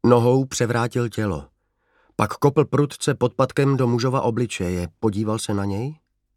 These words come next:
a kopl znova. Nemohl přestat. Znovu a znovu kopal, krev a mozková hmota stříkaly na jeho nohavice, na koberec, na rám postele. Soudní lékař nebyl později schopen určit, kolikrát kopl.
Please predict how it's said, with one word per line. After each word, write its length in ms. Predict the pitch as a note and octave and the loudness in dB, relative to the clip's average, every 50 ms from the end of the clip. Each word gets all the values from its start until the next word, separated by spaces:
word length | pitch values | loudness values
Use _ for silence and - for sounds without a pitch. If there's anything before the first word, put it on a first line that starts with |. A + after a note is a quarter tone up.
| _ - | _ -8
a 80 | - | -4
kopl 280 | G2 - C3 - C3+ B2+ | -2 -2 -2 0 -2 -2
znova. 420 | A2 A2+ A#2 A2+ G2+ E2+ D2+ - - _ _ _ _ _ _ _ _ _ _ _ _ _ _ _ _ _ _ _ _ _ - | 0 0 0 0 0 -4 -6 -10 -14 _ _ _ _ _ _ _ _ _ _ _ _ _ _ _ _ _ _ _ _ _ 2
Nemohl 400 | - B2+ C3 C#3 C3 B2 C3+ B2+ | 4 6 6 6 6 4 2 0
přestat. 480 | - - - G2+ - - - - - - _ _ _ _ _ _ _ _ _ - | -2 -4 -4 -4 -4 -6 -8 -12 -16 -18 _ _ _ _ _ _ _ _ _ -2
Znovu 580 | B2 A2+ C3+ D#3 D#3+ D#3+ D3 D3 E3 E3 D#3+ B2+ | 0 4 4 6 4 4 2 0 -2 -2 -2 -2
a 80 | A#2 | -2
znovu 300 | G2+ G2 A2 C#3 B2+ A#2 | 0 0 0 0 -2 -2
kopal, 540 | G2+ - C3 A#2 - - B2+ B2 B2 B2+ C3+ C3 _ _ _ _ _ _ | -2 -2 -2 -2 0 0 0 0 -2 -4 -8 -12 _ _ _ _ _ _
krev 300 | - C3 C3+ C#3+ C#3 - - | 0 0 2 0 -2 -2 -2
a 60 | A#2+ | 0
mozková 440 | A2+ A#2 A#2 - - A2+ A#2 A2 G#2 | 0 0 0 0 0 0 2 2 2
hmota 320 | G2 G#2 A2 A2 - G#2+ | 2 2 0 0 -2 -4
stříkaly 480 | - - - - G#2 - A2 G#2 G#2+ G#2 | -6 -4 -4 -6 -4 -2 -2 0 0 0
na 100 | G#2+ G#2+ | 0 0
jeho 220 | G#2 F#2 E2+ F#2 | 0 0 0 0
nohavice, 640 | F#2+ G2 G2 F#2+ G#2+ G2 G2+ G#2 - - - A#2+ B2+ - _ _ _ _ - | 0 0 0 0 0 -2 -4 -6 -6 -8 -8 -8 -8 -10 _ _ _ _ -2
na 120 | - G#2+ | -2 -2
koberec, 560 | G2+ - B2 A2+ G#2+ A#2 A2 A#2 A#2+ - - - _ - | 0 0 0 0 0 -2 -4 -6 -8 -10 -12 -12 _ -2
na 120 | G2 G#2+ A2 | -2 0 0
rám 220 | A2+ A2 A2 G#2+ | 0 0 0 0
postele. 520 | G2+ G2+ F#2 - - - F2 D#2 C#2+ C2 - _ _ _ _ _ _ _ _ _ _ _ _ _ _ _ _ _ _ _ _ _ _ | -2 -4 -6 -6 -8 -8 -8 -8 -8 -12 -18 _ _ _ _ _ _ _ _ _ _ _ _ _ _ _ _ _ _ _ _ _ _
Soudní 460 | - - A#2+ C#3+ D#3+ D#3+ F#3+ F#3 E3+ | 0 4 4 6 6 6 6 6 6
lékař 420 | E3 E3+ E3+ E3 E3+ E3+ E3 - - | 6 6 4 4 2 0 0 0 0
nebyl 280 | C3+ D3 C3+ C#3+ C#3+ | 0 2 2 0 0
později 400 | C3+ - C3+ B2 B2+ C#3+ C#3 B2+ | 0 -2 -4 -2 -2 -2 -2 -2
schopen 360 | - - - C3 - C#3 C3+ - | -2 -2 -2 -2 0 0 0 0
určit, 380 | - B2+ A2+ - - C3+ - - - _ | -2 -2 -4 -4 -6 -8 -8 -10 -6 _
kolikrát 560 | - C#3 C3+ C#3+ C3+ - C3 C3 B2 C3 - | 0 2 2 2 0 -2 -2 -2 -4 -4 -6
kopl. 440 | - - - A#2+ - _ - D#2+ C#2+ | -6 -4 -4 -4 -4 _ -10 -10 -10